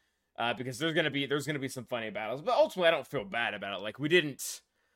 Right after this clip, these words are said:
we didn't really lose. Like, sure, I got the less crystals and the losing score for it, but losing to someone who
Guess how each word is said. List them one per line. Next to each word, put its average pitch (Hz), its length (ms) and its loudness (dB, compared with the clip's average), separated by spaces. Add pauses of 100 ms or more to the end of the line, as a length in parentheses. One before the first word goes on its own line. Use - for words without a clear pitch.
(180)
we 262 100 0
didn't 233 300 6
really 131 320 0
lose. 98 460 -8
Like, 98 220 -6
sure, 185 200 4
I 143 100 8
got 131 260 0
the 127 100 -4
less 127 220 0
crystals 123 520 -6
and 117 80 -8
the 113 60 -4
losing 113 360 -6
score 110 320 -6
for 95 260 -8
it, 98 140 -8
but 101 260 -4 (1300)
losing 180 360 6
to 151 520 2
someone 147 400 2
who 135 260 -4